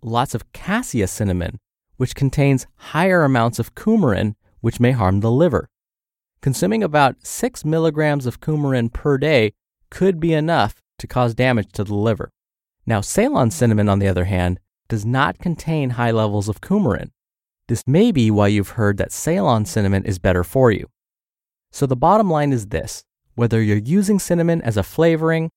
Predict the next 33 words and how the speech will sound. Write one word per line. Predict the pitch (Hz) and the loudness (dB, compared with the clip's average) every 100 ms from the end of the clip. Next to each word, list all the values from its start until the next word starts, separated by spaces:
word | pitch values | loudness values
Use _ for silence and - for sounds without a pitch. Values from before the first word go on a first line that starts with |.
| _ | _
say | - 101 | -2 0
as | 92 | 0
a | |
topping | - - 160 - 156 | -4 0 0 0 -2
on | 135 98 | 0 -2
your | - | -2
oatmeal | 127 143 131 147 147 131 | 0 0 0 0 2 0
or | |
your | 98 92 | 0 -2
baked | 95 117 - | 0 -2 -2
sweet | - 170 | -4 -4
potatoes, | - - 165 156 156 151 - _ _ _ | -6 0 2 4 4 2 -6 _ _ _
or | - 190 208 | 0 2 2
consuming | - 151 - 151 151 | -2 -8 -2 0 2
it | 147 | 0
as | - 120 123 | 0 -2 -2
a | |
supplement, | - 147 139 110 87 - _ _ _ _ | -2 -2 0 -2 -2 -6 _ _ _ _
be | 131 175 | 0 2
sure | 196 - 185 | 0 0 0
the | 170 | 0
product | - 151 147 147 | 0 2 2 0
you | 156 | -4
purchase | - 123 95 110 101 - | -2 -2 0 -2 -2 -4
is | 110 101 | -6 -2
made | 113 127 | 0 2
up | 117 - | 2 2
of | 95 95 | -2 0
mostly | 127 180 - 123 107 110 _ | 2 2 0 0 0 -2 _
Ceylon | - - 131 123 95 92 | -10 0 2 2 0 -2
cinnamon. | - 85 - 110 _ _ _ _ _ | -4 -6 -8 -14 _ _ _ _ _
That | 135 156 | -2 0
way, | 151 143 | -2 -2